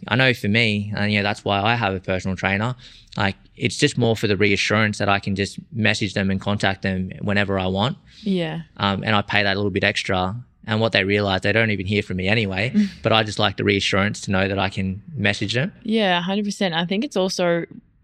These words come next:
Speaker 2: comforting that you can kinda just turn up and leave everything at the door and just, like, have a really good session for an hour, however long it may be, and you're in good hands and you can get it done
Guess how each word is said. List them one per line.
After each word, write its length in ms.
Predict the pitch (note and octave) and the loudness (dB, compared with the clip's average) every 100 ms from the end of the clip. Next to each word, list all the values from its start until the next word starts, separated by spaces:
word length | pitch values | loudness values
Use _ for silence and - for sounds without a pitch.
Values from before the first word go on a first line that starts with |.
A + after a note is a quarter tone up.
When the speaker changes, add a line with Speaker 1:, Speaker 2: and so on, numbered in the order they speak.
| - | -2
Speaker 2:
comforting 480 | E3+ F#3 F3 E3+ | 0 0 0 0
that 100 | E3+ | 0
you 80 | E3+ | -4
can 220 | E3 E3+ | -2 -4
kinda 260 | E3+ F3 G3+ | -2 -2 -2
just 240 | C#4+ D#4+ - | -2 -4 -2
turn 240 | F3+ E3 | 0 2
up 240 | D#3+ D#3 - _ _ - | 0 -2 -8 _ _ -6
and 140 | - F3+ | -2 0
leave 180 | E3+ - | 0 0
everything 320 | E3+ E3 E3+ | -2 -2 -4
at 80 | E3 | -4
the 80 | F#3 | -6
door 280 | E3 D#3+ D#3+ | -2 -2 -2
and 100 | E3 | -4
just, 160 | E3 | -4
like, 100 | E3+ | -6
have 220 | - E3 E3+ | -2 -2 -2
a 40 | |
really 280 | E3 E3 E3 | -2 0 0
good 160 | E3 | -2
session 600 | D#3+ E3 D#3 D#3+ D#3+ D#3+ D#3 - _ | -2 -4 -2 -2 -4 -4 -8 -18 _
for 140 | - F3 | -2 -2
an 80 | - | 0
hour, 420 | D#3+ D#3 D#3 D#3+ E3+ | 0 0 -2 -6 -4
however 300 | E3 E3 E3 | 0 2 0
long 180 | E3 | 0
it 60 | E3+ | -2
may 160 | E3 E3 | -2 0
be, 380 | E3+ D#3+ D#3+ - _ _ | 0 0 -2 -6 _ _
and 100 | F3+ | -2
you're 100 | F3+ | 0
in 100 | F3+ | 0
good 160 | F3+ E3+ | 0 -2
hands 600 | E3 D3+ D#4 F#4 - - _ _ _ _ | -2 -4 -6 -8 -16 -18 _ _ _ _
and 320 | - F3+ F3 F3 | 0 2 0 0
you 40 | |
can 140 | F3+ | 0
get 140 | F3 F3 | 2 2
it 120 | - | 0
done 340 | E3 D3+ D#3 | -2 -2 -4